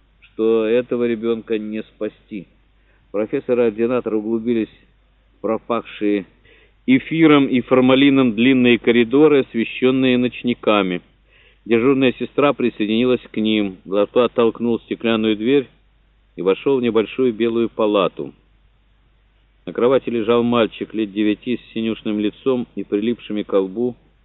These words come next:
влажными волосами. Закинув голову, он едва слышно хрипел. На самой середине лба у него была родинка. Лартуа пощупал пульс ребенка, поднял его веко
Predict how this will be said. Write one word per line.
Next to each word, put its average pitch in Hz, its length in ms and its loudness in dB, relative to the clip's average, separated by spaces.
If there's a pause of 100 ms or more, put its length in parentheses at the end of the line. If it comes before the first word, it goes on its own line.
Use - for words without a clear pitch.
(140)
влажными 107 480 -2
волосами. 101 720 -2
Закинув 95 480 -6
голову, 113 320 -2
он 98 100 -4
едва 95 480 -4
слышно 98 400 -8
хрипел. 95 600 -4 (920)
На 90 320 -8
самой 127 400 -2
середине 113 460 -4
лба 107 320 0
у 113 60 2
него 107 240 -2
была 110 220 0
родинка. 92 520 -2
Лартуа 85 460 -2
пощупал 101 480 -6
пульс 135 340 -6
ребенка, 98 460 -4
поднял 104 400 -4
его 95 180 -2
веко 92 480 -4